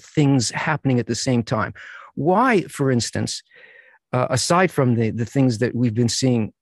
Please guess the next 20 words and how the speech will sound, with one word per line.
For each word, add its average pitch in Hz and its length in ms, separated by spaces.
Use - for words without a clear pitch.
lately 143 400
over 117 220
the 107 80
past 120 400
decade, 131 520
uh, 104 440
that 113 220
have 127 200
to 127 80
do 117 180
with 117 120
the 123 80
way 120 140
that 104 160
nature's 120 400
responding 101 560
to 76 160
us, 101 220
the, 92 80
the, 98 260